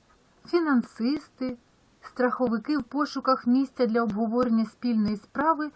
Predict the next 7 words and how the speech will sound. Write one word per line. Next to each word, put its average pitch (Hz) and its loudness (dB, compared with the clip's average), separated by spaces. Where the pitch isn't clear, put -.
шукали 320 0
альтернативу 269 -4
звичайним 247 -2
на 208 0
той 190 -6
час 202 -8
зібранням. 190 -6